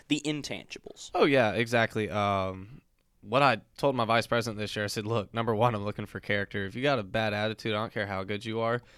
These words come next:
Speaker 2: you're not gonna be on my team." We've had some trouble in the past on the club team with some bad attitudes and, uh, some really good players. But you know what? Our team chemistry right now, that's just the way I pick teams, and it's been the best I think it's ever been in my four years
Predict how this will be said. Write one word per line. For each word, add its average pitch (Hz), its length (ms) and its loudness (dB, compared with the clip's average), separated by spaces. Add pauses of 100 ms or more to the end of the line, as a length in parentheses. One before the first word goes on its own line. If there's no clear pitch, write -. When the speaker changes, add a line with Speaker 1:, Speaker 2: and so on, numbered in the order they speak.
(220)
Speaker 2:
you're 104 140 -8
not 98 180 0
gonna 98 140 -2
be 95 120 -4
on 95 140 -2
my 92 120 -4
team." 98 360 -8 (320)
We've 104 140 -10
had 117 180 2
some 98 80 -8
trouble 101 300 -2
in 107 80 -2
the 95 60 -6
past 98 340 -4
on 104 60 -6
the 107 80 -4
club 113 240 0
team 120 160 -2
with 113 100 -4
some 117 140 -8
bad 113 200 0
attitudes 120 640 0
and, 92 180 -12
uh, 85 360 -10 (300)
some - 160 -12
really 101 200 -2
good 98 160 -4
players. 98 420 -2
But 87 260 -8
you 101 120 -10
know 107 140 -4
what? 101 340 -4
Our 104 220 -2 (140)
team 139 200 -2
chemistry 120 360 -4
right 113 220 0
now, 110 300 -2 (220)
that's 107 200 -2
just - 240 -6
the 107 60 -4
way 104 240 0
I 98 80 -2
pick 107 260 -4
teams, 101 460 -8
and 98 160 -14
it's 101 180 -12
been 104 200 -10
the 98 80 -10
best 98 260 -8
I 98 80 -6
think 98 180 -10
it's 95 140 -10
ever 98 160 -6
been 95 140 -8
in 95 40 -10
my 95 120 -8
four 101 280 -6
years 98 320 -6